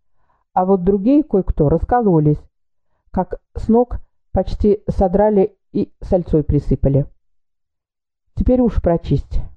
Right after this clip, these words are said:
Эти змеи, слышь, своим татям-собратьям призывы разослали.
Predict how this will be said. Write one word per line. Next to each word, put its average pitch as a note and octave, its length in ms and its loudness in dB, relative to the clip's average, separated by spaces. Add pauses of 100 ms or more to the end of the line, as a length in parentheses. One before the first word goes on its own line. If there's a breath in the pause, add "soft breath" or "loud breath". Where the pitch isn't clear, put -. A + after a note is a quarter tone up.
(280)
Эти G3+ 260 0
змеи, G#3+ 340 2
слышь, - 440 -2 (760)
своим G3+ 360 0 (360)
татям-собратьям E3+ 1000 -2 (260)
призывы G3+ 460 2
разослали. D3+ 680 0